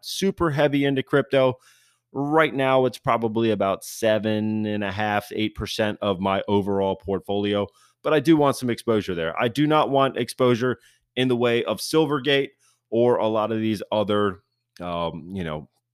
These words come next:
crypto funds, MicroStrategies, Marathon Digital. I really don't want those. I'd rather hold the, the coins myself. Uh, one exception that I w-, have looked at a few times,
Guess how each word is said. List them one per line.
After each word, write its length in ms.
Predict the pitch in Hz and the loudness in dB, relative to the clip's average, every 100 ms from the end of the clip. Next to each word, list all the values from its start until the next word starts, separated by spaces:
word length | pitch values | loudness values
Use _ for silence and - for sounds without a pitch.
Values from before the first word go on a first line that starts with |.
| _ _ _ | _ _ _
crypto 460 | - 139 - 135 | -2 -2 2 2
funds, 460 | 120 - 120 120 113 | 2 2 2 2 0
MicroStrategies, 1200 | 107 120 120 110 - 113 110 107 98 110 110 101 - _ _ _ _ _ _ _ _ | 0 -2 -2 -6 -4 -2 0 -2 -2 -2 -2 -4 -8 _ _ _ _ _ _ _ _
Marathon 640 | 107 123 127 117 113 113 95 | -4 -2 0 0 0 -2 -2
Digital. 540 | 110 95 104 101 104 | -2 -2 -2 0 -2
I 60 | 101 | -4
really 320 | 98 127 120 | -2 0 0
don't 240 | 110 110 | 0 -2
want 240 | 104 104 92 | 0 -2 0
those. 380 | 104 101 98 - _ _ _ | 0 2 0 -4 _ _ _
I'd 160 | - 104 | -8 0
rather 260 | 113 107 104 | 2 2 0
hold 260 | 110 104 | 0 -2
the, 100 | 92 87 98 | -2 -10 -6
the 260 | 92 90 - | -4 -4 -6
coins 380 | - 113 107 90 | -4 -2 -2 -2
myself. 560 | 82 - 147 160 151 _ _ _ _ - | -4 0 2 2 0 _ _ _ _ -10
Uh, 300 | 98 101 101 92 107 - | -6 -2 -2 -6 -10 -10
one 240 | 127 143 | -2 0
exception 500 | 123 - 123 - 117 | 0 0 -2 0 -2
that 200 | 107 107 | 0 0
I 100 | 104 | 0
w-, 240 | 101 95 104 | -2 -2 -6
have 360 | - 127 123 | -2 0 2
looked 200 | 120 110 | 0 0
at 140 | 120 104 | 0 0
a 80 | |
few 200 | 101 123 | 0 -4
times, 440 | 113 117 110 107 | -2 -2 -2 -4